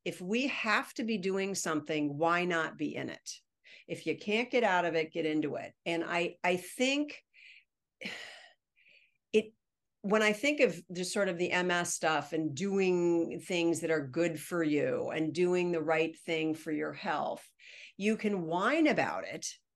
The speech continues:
or you can have a different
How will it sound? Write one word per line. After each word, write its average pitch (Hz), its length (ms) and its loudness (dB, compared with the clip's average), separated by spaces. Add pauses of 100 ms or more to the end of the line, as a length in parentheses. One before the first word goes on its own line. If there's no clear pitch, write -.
(340)
or 180 600 6
you 180 180 -4
can 185 140 0
have 180 280 -2
a - 20 -2
different 180 640 -2